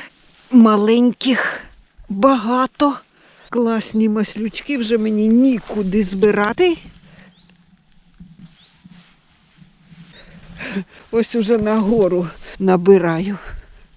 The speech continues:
Незважаючи на те, що в лісі доволі холодно, відчувається, що настає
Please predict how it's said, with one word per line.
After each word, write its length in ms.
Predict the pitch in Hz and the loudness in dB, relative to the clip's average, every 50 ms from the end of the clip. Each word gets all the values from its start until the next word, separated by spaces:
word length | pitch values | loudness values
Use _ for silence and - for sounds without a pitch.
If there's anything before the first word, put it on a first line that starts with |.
| _ _ _ _ _ _ _ _ _ _ _ _ _ - - - - - - | _ _ _ _ _ _ _ _ _ _ _ _ _ -20 -20 -20 -20 -20 -14
Незважаючи 1040 | 233 233 269 302 220 226 262 311 294 - 262 311 277 240 214 233 - - - 254 233 | -10 -8 -8 -8 -8 -8 -8 -8 -8 -6 -6 -6 -6 -6 -8 -10 -10 -10 -10 -10 -10
на 160 | 240 269 302 | -10 -10 -12
те, 320 | - - 349 285 208 330 381 | -12 -12 -12 -12 -12 -12 -14
що 260 | - - - 254 240 | -14 -12 -12 -10 -10
в 60 | 240 | -10
лісі 380 | 285 302 277 214 - - - 214 | -10 -10 -10 -12 -12 -12 -12 -12
доволі 420 | 196 233 233 240 233 196 190 190 | -12 -14 -14 -14 -14 -14 -14 -16
холодно, 680 | - _ 311 370 392 392 330 233 196 202 196 190 175 185 | -16 _ -14 -14 -12 -12 -14 -14 -14 -16 -16 -16 -16 -16
відчувається, 1120 | 190 190 220 170 - - - - 180 170 208 254 311 294 220 180 - _ _ - 185 160 127 - _ _ _ _ _ _ _ _ _ | -16 -16 -16 -16 -16 -18 -20 -20 -18 -16 -14 -14 -14 -14 -14 -16 -18 _ _ -20 -18 -18 -18 -20 _ _ _ _ _ _ _ _ _
що 300 | - - - - 311 285 | -16 -12 -8 -8 -6 -6
настає 840 | 285 294 277 - - _ 285 277 277 277 285 277 240 226 220 214 | -6 -8 -8 -10 -12 _ -12 -10 -10 -10 -10 -10 -10 -12 -14 -16